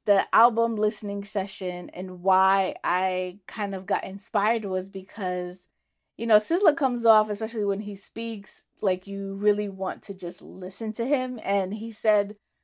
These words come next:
so many amazing things. There were so many great quotables in terms of his position as a leader, not just in dancehall, but in, you know, the community that he's built, August Town, and,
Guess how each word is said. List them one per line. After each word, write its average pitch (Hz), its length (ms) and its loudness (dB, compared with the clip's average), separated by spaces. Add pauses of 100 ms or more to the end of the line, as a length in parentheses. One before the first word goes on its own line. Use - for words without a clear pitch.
(100)
so - 280 -2
many 247 380 -2
amazing 196 520 0
things. 185 460 -6
There 185 120 -4
were 180 100 -4
so 226 220 0
many 220 240 -4
great 196 280 -4
quotables 180 880 -6 (360)
in 196 160 -6
terms 196 320 -6
of 185 140 -2
his 190 220 -4
position 185 840 -8
as 185 420 -6
a 185 160 -4
leader, 196 400 -4
not 185 320 -6
just 196 240 -10
in 175 140 -12
dancehall, 226 680 2
but 190 260 -2 (400)
in, 190 460 0
you 214 180 -6
know, 196 100 -4
the 175 140 -6
community 214 540 -6
that 175 180 0
he's 190 260 -10
built, 202 460 0 (120)
August 185 460 -4
Town, 190 480 -6
and, 185 220 -12